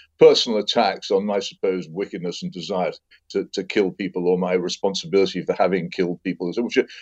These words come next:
completely baseless rubbish. Uh, and I, I think that it's lowered the, the tone of the debate and lowered the possibility of us, of us actually having a,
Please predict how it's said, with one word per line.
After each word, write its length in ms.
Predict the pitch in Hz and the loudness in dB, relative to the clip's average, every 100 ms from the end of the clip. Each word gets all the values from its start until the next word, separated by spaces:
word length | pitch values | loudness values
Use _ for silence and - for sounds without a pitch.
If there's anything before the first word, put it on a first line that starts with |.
| - | -6
completely 440 | 277 269 196 107 | 2 4 4 2
baseless 540 | 90 - 95 - 90 95 | 2 4 4 2 -4 2
rubbish. 480 | 92 87 87 - _ - - - - | 4 4 0 -12 _ -20 -20 -6 0
Uh, 120 | 165 | 4
and 140 | 196 208 | 6 8
I, 300 | 226 - 208 | 8 6 2
I 40 | |
think 240 | - 240 185 | 4 4 6
that 100 | 175 | 4
it's 180 | - | 4
lowered 540 | 139 143 185 147 110 92 | 4 6 10 10 8 0
the, 200 | 113 117 - | -2 0 0
the 80 | 113 | -2
tone 300 | - 165 151 | 6 8 8
of 80 | 135 | 6
the 40 | |
debate 380 | 127 139 120 120 | 0 6 6 6
and 140 | 120 | -2
lowered 320 | 123 135 123 | 2 4 2
the 100 | - | 0
possibility 640 | 120 110 98 113 107 104 98 | 0 0 0 0 0 0 2
of 140 | 95 | 2
us, 160 | 98 - 98 | 2 -4 2
of 100 | 98 | 2
us 140 | 101 | 2
actually 260 | 95 101 90 | -4 -4 -2
having 300 | 113 98 | -2 -2
a, 60 | 90 | -6